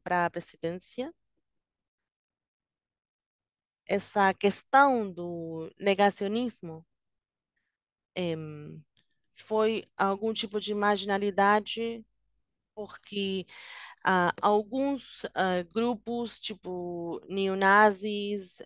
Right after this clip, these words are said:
em, ou pessoas familiares de diferentes repressores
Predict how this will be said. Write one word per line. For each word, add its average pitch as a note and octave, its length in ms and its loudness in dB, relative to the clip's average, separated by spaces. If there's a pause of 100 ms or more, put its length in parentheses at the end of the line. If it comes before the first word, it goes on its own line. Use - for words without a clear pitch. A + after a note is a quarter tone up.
em, F3 420 -4 (140)
ou F#3+ 180 -4
pessoas G#3 840 4
familiares G3+ 1000 4
de F#3 80 -12
diferentes F#3+ 540 -2
repressores G#3 920 2